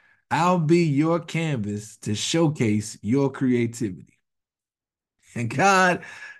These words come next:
took it from permission to production. Don't <laughs> miss what I'm saying. After earth complied, God constructed.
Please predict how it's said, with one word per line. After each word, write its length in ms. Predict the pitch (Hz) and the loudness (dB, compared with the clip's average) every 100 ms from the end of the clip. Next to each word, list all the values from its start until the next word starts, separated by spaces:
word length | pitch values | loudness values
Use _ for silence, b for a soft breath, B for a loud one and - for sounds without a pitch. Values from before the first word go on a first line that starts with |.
| B - | B -2
took 260 | - 202 | 0 2
it 160 | 208 143 | 2 0
from 380 | - 170 143 135 | 0 2 2 0
permission 800 | 127 123 151 208 202 190 185 180 | -2 0 2 2 2 0 0 0
to 240 | 170 170 | -2 -2
production. 720 | 156 160 127 113 - - 110 _ _ _ _ _ _ _ - | -2 -6 -4 -6 -8 -18 -20 _ _ _ _ _ _ _ -6
Don't 280 | 151 165 165 | -2 2 2
<laughs> 140 | 160 | 4
miss 160 | 196 - | 2 2
what 180 | 151 | -4
I'm 160 | 135 135 | -4 -4
saying. 480 | - 139 98 - - b b b b b b | -4 -6 -6 -10 -20 b b b b b b
After 420 | 143 156 151 - - | -4 -4 -2 -6 -4
earth 320 | 185 220 214 | -2 -2 -2
complied, 920 | 151 143 165 160 113 90 80 - 139 _ - - | -4 -2 -2 -2 -4 -8 -12 -14 -16 _ -16 -8
God 600 | 123 143 151 151 - - | -4 0 0 0 -2 -4
constructed. 920 | 127 113 - - 160 131 - - | -2 -2 -2 -6 -4 -4 -6 -16